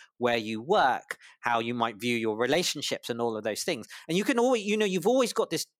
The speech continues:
ch-, choice. Let's say in a relationship, say it's a friendship, and for whatever reason you haven't spoken or you've had a disagreement.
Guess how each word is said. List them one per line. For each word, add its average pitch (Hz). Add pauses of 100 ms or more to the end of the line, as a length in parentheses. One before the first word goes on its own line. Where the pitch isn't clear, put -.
(120)
ch-, -
choice. -
Let's 180
say 233
in 196
a 165
relationship, 139
say 254
it's 208
a 180
friendship, 156 (300)
and 131
for 147
whatever 143
reason 131
you 120
haven't 120
spoken 170
or 123
you've 117
had 131
a 117
disagreement. 117